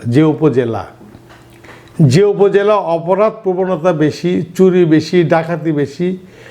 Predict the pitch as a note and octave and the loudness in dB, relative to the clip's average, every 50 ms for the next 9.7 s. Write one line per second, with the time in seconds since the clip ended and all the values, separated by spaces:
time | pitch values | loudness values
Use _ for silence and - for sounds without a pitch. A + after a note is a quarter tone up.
0 | - - - - - E3 E3 D#3+ D#3+ F3 E3 E3+ E3 E3 - - E3 D#3+ D#3 D#3+ | -20 -18 -14 -6 -4 -2 -2 -2 -2 -2 0 0 -2 -2 -2 -2 -2 -2 -2 -2
1 | F3 E3+ D3 C3 C3 C#3+ E3+ F#3+ F3 D3 B2+ B2 B2+ - - - - - - _ | -2 -2 0 0 0 2 2 2 0 -2 -6 -8 -8 -8 -10 -14 -20 -20 -20 _
2 | _ _ _ _ _ _ - - - - - - - - - - - - - - | _ _ _ _ _ _ -20 -20 -20 -20 -20 -20 -20 -20 -20 -20 -20 -20 -20 -20
3 | - - _ _ - - - - G3+ A3 A3 G#3+ A3 B3 B3+ B3 A#3 B3 - B3+ | -20 -20 _ _ -20 -6 -2 -2 -2 -2 -2 -2 -2 0 0 0 -2 -2 0 2
4 | B3+ C4 C4 B3+ - - - - - _ - C3+ A#2+ A2+ F3 F3 F3 G#3 B3 C4 | 2 2 2 0 -2 -6 -12 -18 -18 _ -12 -10 -4 -2 0 0 0 0 0 0
5 | B3+ C4 B3+ A3 B3 A#3+ A#3 A3+ A3 G3+ D3+ E3 F#3+ F3 E3+ D#3 C#3+ C#3 C#3 - | 0 0 0 0 0 0 2 2 0 0 -2 -2 -2 0 0 0 0 -2 -4 -8
6 | - - B2 B2 D#3 E3 E3+ F3 F3 D#3+ E3 F3 E3 F#3 F3+ E3+ F3+ - - G#3+ | -14 -8 -4 -2 0 0 0 0 0 0 -2 -2 0 0 0 0 -2 -4 -4 -2
7 | G#3 F#3+ F3+ F3+ D#3+ E3 D#3+ E3 E3 D3+ A#2+ B2 B2 B2 C3+ E3 - - - - | -2 0 0 0 0 0 0 0 0 0 0 -2 -2 -2 -2 -4 -6 -10 -20 -20
8 | - - - - _ - - - D3+ D#3 E3 D#3+ E3 E3+ - - - D#3+ D3 C3 | -20 -20 -20 -20 _ -6 -2 0 2 2 2 0 -2 -6 -6 -2 0 0 0 0
9 | C3 C3+ B2 A2+ A#2 G#2 - G#2 F#2+ F2 E2 - - | 0 -2 -2 -2 -6 -6 -8 -10 -10 -10 -12 -14 -16